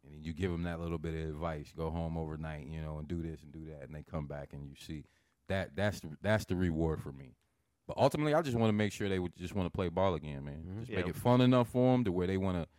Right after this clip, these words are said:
Speaker 1: where they wanna keep doing this again.
Speaker 2: Yeah.
Speaker 1: That's it.
Speaker 3: Play ball and be safe. And, um,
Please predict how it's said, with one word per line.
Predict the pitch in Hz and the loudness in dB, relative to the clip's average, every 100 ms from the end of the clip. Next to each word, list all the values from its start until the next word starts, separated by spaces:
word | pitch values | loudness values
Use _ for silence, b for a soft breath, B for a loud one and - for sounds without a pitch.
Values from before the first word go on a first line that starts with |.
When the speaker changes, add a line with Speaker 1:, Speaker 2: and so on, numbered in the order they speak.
| b b - | b b -18
Speaker 1:
where | 73 87 | -2 2
they | 87 | 4
wanna | 87 82 | 4 2
keep | - 90 71 | 0 -4 -2
doing | 76 73 | -4 -4
this | 65 - | -6 -10
again. | - 50 - - | -12 -12 -12 -14
Speaker 2:
Yeah. | 82 92 | -4 -2
Speaker 1:
That's | 90 | 0
it. | 90 67 - _ | -4 -8 -12 _
Speaker 3:
Play | 123 | -8
ball | 117 113 110 | -6 -6 -8
and | 104 | -10
be | 107 | -16
safe. | - 107 101 92 - _ _ | -6 -2 -2 -4 -12 _ _
And, | 104 95 92 | -12 -10 -8
um, | 87 82 78 78 | -8 -8 -12 -18